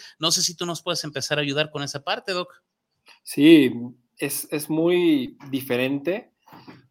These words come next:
Speaker 2: porque, porque nosotros tratamos desde enfermedades congénitas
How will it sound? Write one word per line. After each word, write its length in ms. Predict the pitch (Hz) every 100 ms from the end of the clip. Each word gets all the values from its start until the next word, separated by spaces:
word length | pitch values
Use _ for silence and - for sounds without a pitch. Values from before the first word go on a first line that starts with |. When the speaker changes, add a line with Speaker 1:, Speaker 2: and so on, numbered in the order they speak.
| _ -
Speaker 2:
porque, 580 | 127 120 - 131 123 117
porque 320 | 123 120 127
nosotros 880 | 127 123 - 143 165 180 202 208 _ _ _ _
tratamos 580 | 143 135 135 135 147 151
desde 600 | 139 123 117 117 107 - _ - - _ _ _
enfermedades 880 | 127 127 117 117 113 120 143 160 160
congénitas 1120 | - 127 120 - 143 175 175 - 127 120 -